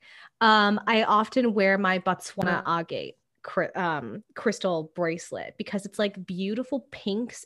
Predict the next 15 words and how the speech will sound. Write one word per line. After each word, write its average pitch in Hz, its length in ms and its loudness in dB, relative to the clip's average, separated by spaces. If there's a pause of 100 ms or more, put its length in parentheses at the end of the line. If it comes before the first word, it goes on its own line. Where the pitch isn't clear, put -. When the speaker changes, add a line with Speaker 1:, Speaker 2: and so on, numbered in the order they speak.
Speaker 1:
and 190 180 -2
grays. 165 880 -8 (140)
Agate's 349 460 -2
a, 160 360 -2 (380)
a - 40 -14
whole 202 280 -8
vibe. - 360 -18 (380)
Speaker 2:
It 202 100 -10
is 220 120 -12
a 190 40 -10
Speaker 1:
We 185 60 -8
Speaker 2:
whole 165 80 -8
Speaker 1:
like 160 160 -14
it. 151 40 -12
Speaker 2:
vibe. 147 180 -16